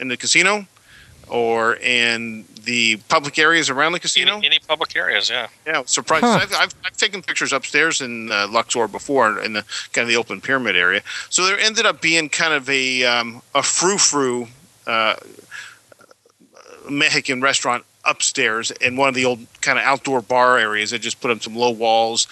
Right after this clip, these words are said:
Speaker 1: changed a little theming, and called it Mexican. Uh, and it was okay, but it was kind of what I would call frou-frou, uh, almost yuppie type,
Speaker 2: One of those,
Speaker 1: uh,
Speaker 2: yeah, yuppie boutique style shops.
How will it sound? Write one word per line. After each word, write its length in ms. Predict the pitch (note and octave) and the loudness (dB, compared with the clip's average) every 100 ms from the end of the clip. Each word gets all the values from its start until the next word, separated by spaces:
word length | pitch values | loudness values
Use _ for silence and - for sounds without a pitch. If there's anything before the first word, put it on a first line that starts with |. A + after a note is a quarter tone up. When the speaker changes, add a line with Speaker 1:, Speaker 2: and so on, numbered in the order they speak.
| - - | -8 -2
Speaker 1:
changed 260 | - C3+ B2+ | 0 2 0
a 60 | |
little 160 | B2 A2+ | -2 -2
theming, 400 | D3 C#3+ B2 A2 | 0 0 0 -4
and 80 | G#2 | -4
called 240 | B2 A#2 | -2 -2
it 100 | G#2 | -2
Mexican. 520 | B2 C3+ - A2 G#2 G#2 _ _ - - - - - - - - - - | -2 0 0 -2 -8 -10 _ _ -20 -20 -20 -10 -8 -6 -8 -10 -10 -2
Uh, 380 | B2 B2+ B2 - - - | 2 2 2 0 -2 0
and 80 | A#3+ | 2
it 60 | C4 | 2
was 160 | G3 | 2
okay, 440 | F#3 - - E3 C#3+ | 0 0 0 0 0
but 120 | C#3+ | -4
it 60 | |
was 140 | C#3+ - | -6 -4
kind 200 | F#3 F3+ | -2 0
of 100 | D3 | 0
what 120 | D3 | 0
I 60 | D3+ | 0
would 140 | C#3+ | -2
call 240 | - C3+ | -2 -2
frou-frou, 760 | A#2+ - E3+ D3+ - G#2+ F#2+ F#2 | -2 2 2 4 0 -2 -8 -4
uh, 260 | F#2 F#2 - - - - | -2 -4 -6 -18 -20 -6
almost 340 | C3+ C#3 B2 C3 | -2 -2 -4 -2
yuppie 580 | C3+ C#3 - B2 A2 - | 0 0 0 -4 -4 -6
type, 260 | B2+ G#2+ | -4 0
Speaker 2:
One 100 | C3+ | 0
of 60 | B2+ | 2
those, 220 | A#2 A2+ | 2 2
Speaker 1:
uh, 40 | |
Speaker 2:
yeah, 320 | B2 A#2 A2+ B2 | 4 4 2 2
yuppie 200 | A#2+ - | -2 -2
boutique 420 | A#2 - A#2+ - | -2 0 -2 0
style 340 | - G2+ G2 | 0 2 0
shops. 640 | F#2 - G2 G2 - - | 0 0 -2 -2 0 0